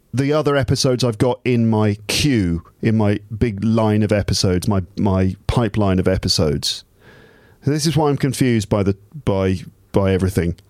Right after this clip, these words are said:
<laughs> because it doesn't matter, does it? No, it doesn't matter.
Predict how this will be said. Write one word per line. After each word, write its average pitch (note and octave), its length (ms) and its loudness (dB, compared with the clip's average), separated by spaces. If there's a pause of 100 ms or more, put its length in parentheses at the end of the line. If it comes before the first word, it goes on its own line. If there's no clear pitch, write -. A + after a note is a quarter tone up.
(140)
<laughs> - 300 -4
because - 580 -2 (1300)
it C#3+ 160 0
doesn't D#3+ 220 2
matter, E3 240 0
does C3 220 0
it? A#2 180 0
No, A2+ 160 2
it G#2 60 0
doesn't G2 200 0
matter. E2+ 260 2